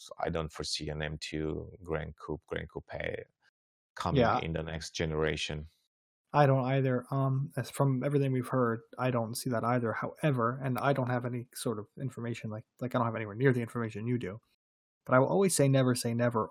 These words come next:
Speaker 2: only because there was an old Motor Trend article I read years and years and years ago,
Speaker 1: Mm-hmm.
Speaker 2: um, where one of their editors was speaking to, um, an M div-, an M Division engineer, maybe the C E O of M at the time, and it was back during the original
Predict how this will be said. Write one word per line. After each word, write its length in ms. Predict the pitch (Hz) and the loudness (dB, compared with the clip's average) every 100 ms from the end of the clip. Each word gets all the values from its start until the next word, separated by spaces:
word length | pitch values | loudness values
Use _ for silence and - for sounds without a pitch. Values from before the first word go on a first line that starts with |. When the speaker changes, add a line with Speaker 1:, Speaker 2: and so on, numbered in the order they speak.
| - | -4
Speaker 2:
only 160 | 147 175 | -2 0
because 560 | 170 - 127 110 113 - | -2 0 0 0 -4 -6
there 60 | |
was 120 | 120 117 | -4 -4
an 100 | 95 | 0
old 340 | 143 180 156 | 2 2 4
Motor 300 | 135 139 131 | 4 6 4
Trend 260 | - 120 107 | 0 -2 -2
article 460 | 113 117 - 101 | -2 -4 -4 -2
I 80 | 110 | -2
read 300 | 117 110 117 | 0 -2 -2
years 380 | 143 180 165 131 | -4 0 2 4
and 120 | 123 | 4
years 180 | 123 113 | 2 2
and 100 | 113 | 0
years 200 | 113 113 | -2 -2
ago, 280 | 104 110 - _ _ | -4 -6 -10 _ _
Speaker 1:
Mm-hmm. 400 | 87 92 101 - | -12 -12 -10 4
Speaker 2:
um, 340 | 120 113 123 131 | 6 6 2 -4
where 440 | 139 127 120 117 - - | 0 4 4 4 0 2
one 160 | 151 | 4
of 80 | 156 | 6
their 140 | 143 113 | 4 2
editors 420 | 135 127 120 - | 2 2 0 -2
was 180 | 113 - | -4 -4
speaking 440 | - 135 127 131 - | -4 -4 -4 -4 -2
to, 340 | 120 117 117 - _ _ _ _ | -2 -2 -4 -10 _ _ _ _
um, 380 | 107 104 113 131 - | -2 0 -2 -8 -6
an 100 | 127 | 2
M 200 | 160 156 | 6 8
div-, 240 | 143 127 - | 6 2 -2
an 160 | 135 135 | -2 2
M 140 | 160 | 4
Division 540 | 160 135 123 123 120 - _ _ _ _ 147 | 6 4 4 0 -2 -6 _ _ _ _ 0
engineer, 400 | 131 135 135 127 | 2 2 2 2
maybe 160 | 127 | 2
the 80 | 113 | 0
C 220 | - 120 | -2 -2
E 40 | 113 | -2
O 120 | 110 | -2
of 80 | 113 | -2
M 120 | 110 | -4
at 80 | 113 | -8
the 60 | |
time, 360 | - 120 117 113 - - - | -2 0 0 -2 -10 -12 -2
and 80 | |
it 20 | 127 | 0
was 120 | 123 | 2
back 300 | 160 170 - | 2 0 0
during 260 | 139 131 | 0 0
the 120 | 127 117 | 0 2
original 580 | 123 127 120 113 117 | 2 2 2 0 -4